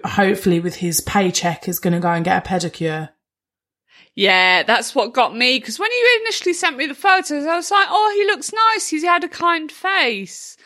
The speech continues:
Speaker 1: Listen, he had a kind face. I don't want you to have a kind face when I'm painting your body. I want to look at you and not know whether you're gonna slap the smirk off my face.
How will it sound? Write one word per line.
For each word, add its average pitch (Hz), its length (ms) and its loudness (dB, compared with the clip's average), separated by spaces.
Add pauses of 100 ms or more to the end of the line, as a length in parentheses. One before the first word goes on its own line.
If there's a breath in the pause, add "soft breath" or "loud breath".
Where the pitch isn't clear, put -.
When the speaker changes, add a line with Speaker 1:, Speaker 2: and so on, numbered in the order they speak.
Speaker 1:
Listen, 220 760 2 (600)
he 330 240 -2
had 330 280 2
a 339 60 0
kind 302 500 -4
face. 185 680 -2 (380)
I 269 40 -10
don't 359 340 2
want 339 280 2
you 240 100 -4
to 208 120 -8
have 214 240 0
a 220 40 -4
kind 214 380 -2
face 220 360 -6
when 214 100 -4
I'm 220 120 -2
painting 233 440 -6
your 233 120 0
body. 233 480 -4 (380 loud breath)
I 311 140 4
want 330 200 4
to 330 60 0
look 403 260 2
at - 80 -2
you 196 200 0
and 220 120 -2
not 277 220 2
know 262 340 4
whether 202 220 -4
you're 233 220 2
gonna 226 560 -2 (260)
slap - 540 0
the 294 80 0
smirk 311 520 2
off 233 200 0
my 247 200 2
face. 240 880 -2